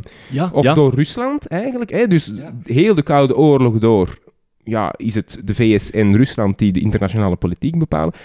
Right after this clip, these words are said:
Speaker 2: Die is nu gedaan en je ziet eigenlijk dat op dat moment, ik, ik ik vond dat eigenlijk vers-, ehm,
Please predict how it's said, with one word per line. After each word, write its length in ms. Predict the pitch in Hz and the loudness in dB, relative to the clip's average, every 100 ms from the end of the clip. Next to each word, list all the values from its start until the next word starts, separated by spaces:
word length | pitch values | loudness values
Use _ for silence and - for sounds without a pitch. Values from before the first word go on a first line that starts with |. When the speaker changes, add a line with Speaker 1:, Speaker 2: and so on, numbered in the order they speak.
| - - - | -20 -20 -16
Speaker 2:
Die 220 | - 120 143 | -6 0 2
is 120 | - | 4
nu 180 | 139 117 | 2 4
gedaan 420 | 104 117 180 180 | 2 0 0 2
en 80 | 127 | 2
je 100 | 117 | 2
ziet 280 | 160 196 | 2 0
eigenlijk 520 | - 127 180 202 180 123 | -2 0 2 2 2 0
dat 140 | 123 | 0
op 120 | 110 | 0
dat 120 | 120 | -2
moment, 320 | 156 156 196 185 | 0 0 0 0
ik, 80 | |
ik 420 | 143 127 _ - - _ | 0 -2 _ -20 -20 _
ik 60 | |
vond 220 | - 190 190 | -4 -2 0
dat 100 | 175 | 0
eigenlijk 320 | 180 185 - | 2 2 0
vers-, 240 | 170 - - | -4 -6 -6
ehm, 500 | - 131 135 135 | 0 4 4 4